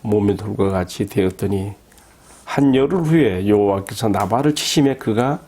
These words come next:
죽으니라. 사십 절입니다. 다윗의 전령들이 갈멜에 가서 아비가일에게 이르러 그에게 말하여 이르되,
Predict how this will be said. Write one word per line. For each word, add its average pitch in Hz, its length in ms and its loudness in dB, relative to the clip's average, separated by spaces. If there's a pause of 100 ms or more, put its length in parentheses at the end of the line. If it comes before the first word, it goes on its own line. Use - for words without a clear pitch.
(260)
죽으니라. 107 960 -6 (1080)
사십 123 400 -4
절입니다. 107 640 -2 (560)
다윗의 107 440 2
전령들이 107 840 0 (500)
갈멜에 110 540 2
가서 107 320 0
아비가일에게 110 800 4
이르러 110 360 2
그에게 110 300 2
말하여 104 400 2
이르되, 95 480 0